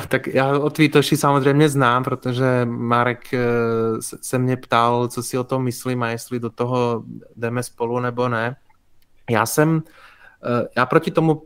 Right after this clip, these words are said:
jako projektu nic nemám, eh, kry-, kryptomáte se teda jako osobně, osobně neznám, ale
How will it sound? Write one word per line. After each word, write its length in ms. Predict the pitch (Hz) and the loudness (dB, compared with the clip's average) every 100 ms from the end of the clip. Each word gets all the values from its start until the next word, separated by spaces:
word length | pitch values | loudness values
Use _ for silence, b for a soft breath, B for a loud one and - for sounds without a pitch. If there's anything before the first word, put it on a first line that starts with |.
| - | -10
jako 180 | 127 143 | -6 -4
projektu 380 | 131 135 143 151 | 0 0 0 0
nic 220 | 147 123 | 0 0
nemám, 600 | 120 120 127 135 135 135 | 0 4 4 4 2 -2
eh, 560 | 127 127 120 120 120 117 | -4 -2 -2 -2 -2 -2
kry-, 240 | 113 120 - | -4 -10 -6
kryptomáte 640 | - 117 127 120 117 117 | -4 -2 0 0 0 -2
se 180 | - 120 | -8 -4
teda 380 | 127 123 123 | 0 2 2
jako 260 | 117 - 117 | 0 0 -2
osobně, 680 | 117 - 117 117 120 120 113 | -2 -6 -6 -4 -2 -2 -4
osobně 420 | - - 123 131 123 | -6 -4 0 2 2
neznám, 480 | 117 110 120 120 117 | 0 0 0 0 -2
ale 680 | 113 113 117 117 117 113 | 2 4 4 4 4 2